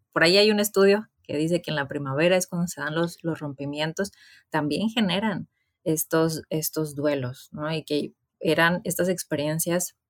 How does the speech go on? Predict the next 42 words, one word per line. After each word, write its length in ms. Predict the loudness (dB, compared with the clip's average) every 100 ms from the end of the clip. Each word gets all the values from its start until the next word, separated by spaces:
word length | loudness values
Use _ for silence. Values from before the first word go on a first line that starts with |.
| _
primeras 720 | -2 0 0 0 2 0 -2 -6
que 140 | -4
vivo 320 | -2 0 2
ya 340 | 2 0 0 -2
en 180 | -4
una 180 | -6 -6
etapa 460 | -4 -4 -2 0 2
de 140 | 0
mi 160 | -4 -4
vida 340 | -4 -4 -4 -6
como 260 | -4 -2
adulto, 600 | -2 -2 -2 0 0 -2 -2 -18 -20 _ _
eh, 380 | -4 -2 -2 -4 -2
joven 340 | 2 4 4
adulto, 440 | 2 4 4 4
donde 200 | 4 4
empiezo 400 | 0 0 0 0
a 60 | -2
conectar 540 | -2 -2 -2 _ 0 2
más 220 | 0 -2
profundamente 720 | -6 -4 -2 -2 -2 -6 -8
con 180 | -6 -6
otra 220 | -8 -8
persona 500 | -8 -4 -2 0 0
y 120 | -2
esa 160 | -4 -6
otra 180 | -8
persona 440 | -10 -8 -6 -4 -2
por 120 | -2
alguna 280 | -2 -4 -6
razón, 500 | -6 -6 -4 -4 -8 _
¿no? 160 | -14 -10
Decide 300 | -8 -4 -4
que 100 | -4
es 60 | -6
momento 360 | -4 -6 -4
de, 160 | -6 -6
de 160 | -10 -12
terminar 600 | -12 -10 -2 0 0 0
o 100 | -2
la 140 | 0
relación 500 | -4 -8 -6 -4 -6